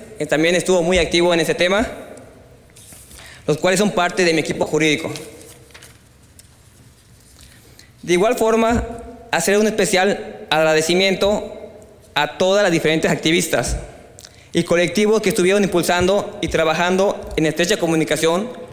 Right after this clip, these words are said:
con las diputadas y diputados de esta honorable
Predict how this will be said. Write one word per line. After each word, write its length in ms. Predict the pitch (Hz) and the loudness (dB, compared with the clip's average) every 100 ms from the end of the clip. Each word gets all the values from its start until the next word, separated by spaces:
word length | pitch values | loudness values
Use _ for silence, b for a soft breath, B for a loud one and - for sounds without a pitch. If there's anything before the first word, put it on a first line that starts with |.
| - - - | -20 -20 -6
con 80 | 151 | 0
las 140 | 151 | 0
diputadas 560 | 156 160 170 175 180 180 - - | 0 -2 0 2 2 0 -6 -2
y 60 | |
diputados 600 | 151 147 147 151 160 170 - - | 0 0 0 2 4 2 -4 -8
de 60 | 143 | -6
esta 140 | 147 | 0
honorable 480 | 160 147 143 151 151 | 0 2 0 0 -2